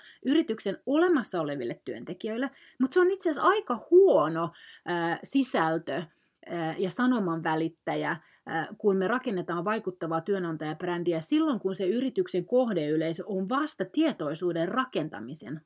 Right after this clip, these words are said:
asteella. Sit toinen tärkeä asia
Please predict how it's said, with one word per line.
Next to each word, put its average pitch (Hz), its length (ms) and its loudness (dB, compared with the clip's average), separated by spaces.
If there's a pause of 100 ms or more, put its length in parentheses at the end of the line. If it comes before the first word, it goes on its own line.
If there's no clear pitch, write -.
(100)
asteella. - 720 -10 (1120)
Sit 359 220 2
toinen 403 320 2
tärkeä 190 440 0
asia 185 400 0